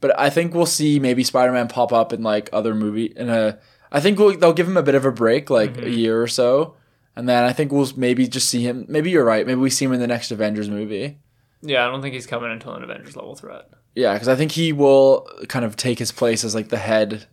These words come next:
Speaker 1: or, like, one of the leaders of
Speaker 2: Mm-hmm.
Speaker 1: the Avengers.
Speaker 2: That movie was just, like, I'm emotionally drained.
Speaker 1: Mm-hmm, totally.
Speaker 2: F-, both from, like, fan service and from, like, there were some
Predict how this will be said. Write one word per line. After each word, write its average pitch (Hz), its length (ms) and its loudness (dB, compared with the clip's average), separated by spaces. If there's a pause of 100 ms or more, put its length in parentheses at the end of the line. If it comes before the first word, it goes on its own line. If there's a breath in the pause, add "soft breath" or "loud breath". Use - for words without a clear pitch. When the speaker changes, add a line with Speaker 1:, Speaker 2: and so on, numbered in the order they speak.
Speaker 1:
or, 110 120 -6
like, 107 200 -6
one 117 160 -2
of 110 100 -2
the 107 60 -6
leaders 110 400 -2
of 104 80 -6
Speaker 2:
Mm-hmm. 104 80 -4
Speaker 1:
the 104 60 0
Avengers. 98 500 -4
Speaker 2:
That 131 80 -6
movie 165 160 -4
was 143 120 -6
just, - 300 -8
like, 117 300 -10
I'm 135 100 -2
emotionally 139 640 -4
drained. - 360 -16
Speaker 1:
Mm-hmm, 156 500 -2
totally. 101 480 -2 (760)
Speaker 2:
F-, - 100 -20
both 156 380 2
from, 160 220 -4
like, 131 180 -2
fan 127 300 -2
service 147 540 -4
and 123 360 -6
from, 120 240 -10
like, 113 300 -10
there 127 80 -8
were 139 160 -6
some 143 420 -12